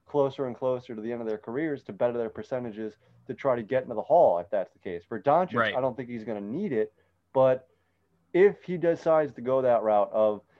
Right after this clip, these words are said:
Speaker 1: "Yeah, I'm not gonna take this half-court heave with four-tenths of a second left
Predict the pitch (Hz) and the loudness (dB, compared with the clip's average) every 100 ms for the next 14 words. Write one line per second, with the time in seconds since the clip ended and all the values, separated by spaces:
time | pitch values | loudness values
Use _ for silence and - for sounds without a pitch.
0 | _ - 269 277 254 226 214 190 170 170 | _ 4 8 8 8 4 4 0 0 -2
1 | 160 143 - _ _ _ _ - 151 143 | 0 -4 -4 _ _ _ _ 2 4 4
2 | - 139 139 - 143 147 135 120 101 _ | 0 0 2 0 -4 -2 -2 -4 -8 _
3 | _ - 139 135 _ _ _ _ 156 156 | _ -4 -2 -2 _ _ _ _ 0 0
4 | - 147 143 143 117 - 147 143 127 123 | 0 -2 -2 -6 -8 0 0 0 -2 2
5 | 117 110 | 2 0